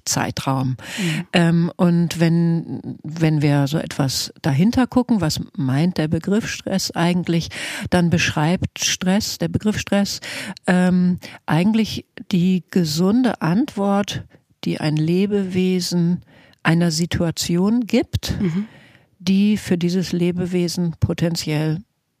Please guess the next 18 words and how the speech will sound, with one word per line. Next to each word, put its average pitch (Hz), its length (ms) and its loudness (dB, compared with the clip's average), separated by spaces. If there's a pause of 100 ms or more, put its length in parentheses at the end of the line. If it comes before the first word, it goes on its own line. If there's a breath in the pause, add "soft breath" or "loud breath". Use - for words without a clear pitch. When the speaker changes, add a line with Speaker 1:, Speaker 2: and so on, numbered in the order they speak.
(100)
Speaker 1:
bedrohlich 190 540 -2
sein 143 260 -2
könnte. - 440 -4 (200)
Speaker 2:
Mhm. 156 320 -2 (1600)
Das 170 120 0
heißt 175 220 2
schon 180 240 4
evolutionär 175 560 2
bedingt 202 380 2
sozusagen, 202 720 2 (100)
mein 190 260 2
Körper 190 300 2
ist 190 80 -2
in 196 80 0
irgendeiner 190 360 2
Form 190 580 0
in 180 300 0
Gefahr. 190 580 0